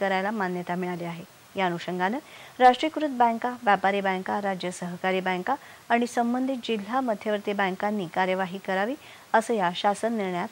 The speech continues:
म्हटलं आहे. जे शेतकरी विहित मुदतीत पीक कर्जाची परतफेड करू शकणार नाहीत,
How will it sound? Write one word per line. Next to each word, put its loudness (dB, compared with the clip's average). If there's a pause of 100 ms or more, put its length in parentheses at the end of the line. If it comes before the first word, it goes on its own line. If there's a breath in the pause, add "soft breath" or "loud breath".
म्हटलं -6
आहे. -8 (1500 loud breath)
जे 4
शेतकरी 2
विहित -2
मुदतीत 2 (140)
पीक -2
कर्जाची 4
परतफेड 2
करू -2
शकणार 0
नाहीत, 0